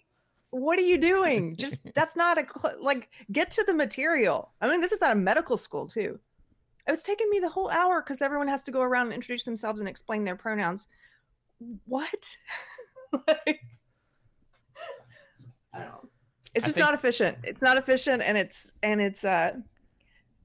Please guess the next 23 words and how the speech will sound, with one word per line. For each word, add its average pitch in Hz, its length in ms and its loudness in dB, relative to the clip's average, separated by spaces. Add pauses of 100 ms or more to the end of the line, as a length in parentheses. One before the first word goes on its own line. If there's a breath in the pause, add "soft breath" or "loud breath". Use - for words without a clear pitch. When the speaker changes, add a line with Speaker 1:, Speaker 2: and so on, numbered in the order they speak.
(180)
Speaker 1:
it's 214 220 0
basically, 226 540 -2
it's - 220 -10
coddling. 170 760 -6
I 196 100 -6
find 277 260 -4
it, 202 260 0
I, - 120 -2 (140)
a - 40 -4
lot 214 180 2
of 277 80 0
this 240 140 -2
is 185 140 -6
very, 185 360 0
like 175 120 -6
we've 185 80 -6
talked 202 180 -10
about, 180 120 -4
it's 156 80 -10
very 254 160 -4
narcissistic, 170 800 -6 (140)
this 165 160 -6
ideology. 147 680 -8